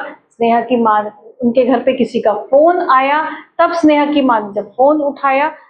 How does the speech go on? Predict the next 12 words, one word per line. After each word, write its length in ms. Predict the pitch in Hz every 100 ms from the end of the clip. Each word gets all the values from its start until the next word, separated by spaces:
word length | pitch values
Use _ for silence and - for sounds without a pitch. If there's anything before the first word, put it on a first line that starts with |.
| _ 330
तब 180 | 330 339
उन्हें 220 | 320 311
पता 240 | 294 277
चला 360 | 269 262 262 302 - - _ 269
कि 460 | 294 330 294 - _ _
सोमवार 500 | - 269 277 262 254
को 200 | 247 262
है 220 | 247 285 277
विज्ञान 540 | 208 180 208 196 190
का 180 | 185 262 339 - -
पर्चा 340 | 196 175 190
था। 260 | 170 165